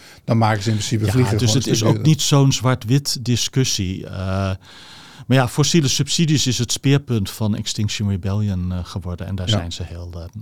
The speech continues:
Speaker 2: heel fel op. En in
Speaker 1: Ja.
Speaker 2: discussie is heel veel toegestaan.
Speaker 1: Oké, nou goed. Laten we het er verder niet over hebben. Ehm, het is wat het is. Ehm, nog heel even terug naar Rusland, hè, want, eh, we hebben het natuurlijk over die olie- en gasprijzen van afgelopen,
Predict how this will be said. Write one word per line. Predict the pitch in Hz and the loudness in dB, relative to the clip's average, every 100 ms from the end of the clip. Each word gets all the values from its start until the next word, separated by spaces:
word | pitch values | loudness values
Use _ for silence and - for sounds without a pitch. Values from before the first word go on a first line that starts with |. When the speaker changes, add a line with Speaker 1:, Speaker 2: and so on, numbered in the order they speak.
| 101 | -12
Speaker 2:
heel | 95 | -12
fel | 87 95 98 | -10 -10 -8
op. | 95 | -8
En | 92 87 | -8 -6
in | |
Speaker 1:
Ja. | 95 | -4
Speaker 2:
discussie | 107 98 - - 95 - | -4 -6 -8 -8 -8 -8
is | 95 - | -10 -10
heel | 92 | -10
veel | 92 92 | -10 -12
toegestaan. | - 101 110 - 98 90 _ _ | -12 -10 -10 -10 -10 -12 _ _
Speaker 1:
Oké, | 135 - 110 - | -12 -10 -10 -8
nou | - 113 | -4 -2
goed. | 101 | -4
Laten | - - - | -6 -18 -2
we | 127 135 | 2 2
het | 131 | 4
er | |
verder | 131 127 | 4 4
niet | 127 | 6
over | 123 117 | 6 4
hebben. | 127 156 165 - - - - 131 127 | 4 2 -4 -12 -20 -16 0 4 6
Ehm, | 123 120 120 120 117 117 117 90 | 6 6 6 6 6 6 6 4
het | 101 | 0
is | 131 | 2
wat | 120 | 4
het | 117 | 4
is. | 120 180 - - | 4 4 0 -8
Ehm, | - 143 139 135 131 135 135 135 135 135 131 | 2 4 6 6 6 4 4 4 4 2 0
nog | - _ 165 127 | -4 _ -2 2
heel | 127 156 233 | 6 6 6
even | 196 - | 4 4
terug | 160 | 2
naar | 120 113 | 4 4
Rusland, | 151 175 214 180 | 4 2 0 0
hè, | 202 | 0
want, | 202 170 | 0 0
eh, | 143 135 | 0 2
we | 131 | 2
hebben | 147 147 | 2 0
het | 131 | 0
natuurlijk | 120 131 117 | 0 0 0
over | 120 113 | 0 2
die | 117 | 2
olie- | 120 117 | 2 0
en | |
gasprijzen | - 131 - - - 110 117 113 | -2 -4 -4 -10 -16 -8 -4 -2
van | 110 | -4
afgelopen, | 110 107 117 113 113 | -6 -6 -6 -6 -8